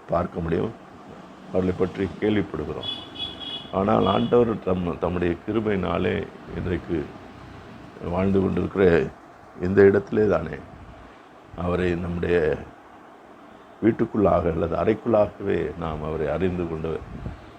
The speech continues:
அவரை தெரிந்து கொண்டு, அவருக்காக வாழ்ந்து கொண்டு இருக்கிற ஒரு பிள்ளைகளாக, அவருடைய சுவிகார புத்திரராக நம்மை மாற்றியிருக்கிறார் என்று சொன்னால், அது அவருடைய மகா பெரிய கிருபை, அவருடைய இரக்கம்,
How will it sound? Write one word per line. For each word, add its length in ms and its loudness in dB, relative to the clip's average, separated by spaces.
அவரை 320 -2
தெரிந்து 360 0
கொண்டு, 400 -2
அவருக்காக 600 0
வாழ்ந்து 420 2
கொண்டு 180 0
இருக்கிற 320 0
ஒரு 140 -4
பிள்ளைகளாக, 600 -2
அவருடைய 380 -2
சுவிகார 420 6
புத்திரராக 680 0
நம்மை 300 -4
மாற்றியிருக்கிறார் 760 0
என்று 220 -2
சொன்னால், 480 4
அது 260 -2
அவருடைய 400 0
மகா 220 4
பெரிய 340 0
கிருபை, 300 0
அவருடைய 300 -6
இரக்கம், 360 -4